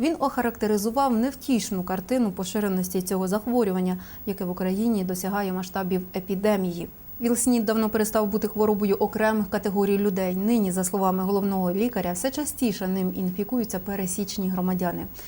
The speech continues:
При цьому Жашківщина у четвірці районів області за показником хворих на віл-снід. Тому закликав уважно ставитися до свого здоров'я і способу життя, пам'ятаючи, що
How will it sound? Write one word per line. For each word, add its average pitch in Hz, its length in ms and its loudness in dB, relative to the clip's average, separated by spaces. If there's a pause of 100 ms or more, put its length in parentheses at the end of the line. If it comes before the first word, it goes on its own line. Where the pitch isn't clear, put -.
(140)
При 226 120 0
цьому 220 360 2
Жашківщина 220 760 0
у 254 100 -2
четвірці 240 680 -2
районів 190 580 0
області 190 520 0 (300)
за 226 160 0
показником 254 580 2
хворих 226 420 0
на 202 160 -4
віл-снід. 190 520 -4 (180)
Тому 339 200 4
закликав 349 520 0
уважно 196 520 4
ставитися 190 560 0
до 240 140 2
свого 185 300 2
здоров'я 226 480 2
і 214 140 -2
способу 214 480 -2
життя, 226 380 2
пам'ятаючи, 185 800 0
що 180 360 -2